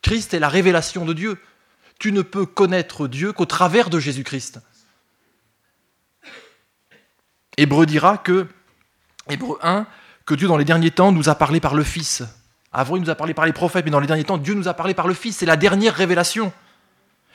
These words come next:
C'est la révélation parfaite. Il est le reflet de sa gloire et l'empreinte de sa personne. Un Jean dira que, euh, le Fils est venu et qu'il nous a donné l'intelligence pour connaître le véritable.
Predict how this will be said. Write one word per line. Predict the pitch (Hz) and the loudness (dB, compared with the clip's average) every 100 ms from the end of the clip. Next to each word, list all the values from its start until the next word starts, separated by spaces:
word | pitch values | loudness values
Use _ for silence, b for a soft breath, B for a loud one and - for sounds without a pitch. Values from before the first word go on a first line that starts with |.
| B | B
C'est | - | 0
la | 165 | 4
révélation | 156 165 170 - 170 | 6 4 2 0 -2
parfaite. | 180 - 214 - 127 B B B B _ _ - | -4 -2 -4 -4 -12 B B B B _ _ -4
Il | 170 | 2
est | 180 | 4
le | 175 | 4
reflet | 139 214 - 208 | 6 4 6 0
de | - | 0
sa | 180 | 0
gloire | 156 180 175 | 2 4 6
et | 165 | 6
l'empreinte | 180 180 185 226 202 | 4 0 2 4 4
de | 147 | 2
sa | 135 | -2
personne. | 135 - 135 127 113 110 _ _ _ _ _ _ _ _ _ _ _ _ _ _ _ _ - | -4 -2 -2 -4 -6 -10 _ _ _ _ _ _ _ _ _ _ _ _ _ _ _ _ -4
Un | 156 | 0
Jean | 147 175 | 2 2
dira | 160 170 196 | 2 2 2
que, | - 185 180 B B - | 4 2 2 B B -8
euh, | 135 110 | -6 -4
le | 143 | -4
Fils | 151 - 214 - | -4 -6 -8 -6
est | |
venu | 156 180 185 214 233 | -4 -2 0 -2 -4
et | 147 | -8
qu'il | 170 | -8
nous | 165 | -6
a | |
donné | 170 175 | -2 -2
l'intelligence | 170 170 196 185 | -2 -2 -2 -4
pour | - - - | -6 -10 0
connaître | 226 208 226 233 170 | 2 2 -2 -6 -4
le | 160 | -2
véritable. | 151 151 151 175 151 117 | -2 -2 -4 -8 -8 -8